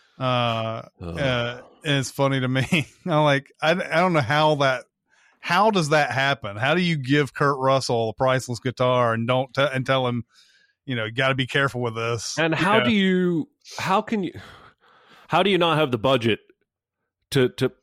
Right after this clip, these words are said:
Speaker 2: have the prop master make an authentic, why did you even need, like, the Martin Guitar Company is still pissed, and they're
Speaker 1: Mm.
Speaker 2: never gonna get over it, because that
Speaker 1: Mm.
Speaker 2: was one of the oldest guitars they had.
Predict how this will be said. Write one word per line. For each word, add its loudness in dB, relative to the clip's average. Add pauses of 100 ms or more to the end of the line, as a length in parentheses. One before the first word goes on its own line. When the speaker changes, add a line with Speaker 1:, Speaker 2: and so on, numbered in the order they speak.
(100)
Speaker 2:
have 0
the -4
prop 0
master 0
make -2 (540)
an 2
authentic, 0
why 4
did 0
you 4
even 2
need, 0
like, 0
the 0
Martin 2
Guitar 0
Company -2
is -4
still 0
pissed, -6
and 2
they're 2
Speaker 1:
Mm. 6
Speaker 2:
never 4
gonna 0
get 0
over 2
it, -4
because -4
that 0
Speaker 1:
Mm. -2
Speaker 2:
was -4
one 0
of 0
the 2
oldest 0
guitars 0
they -2
had. -2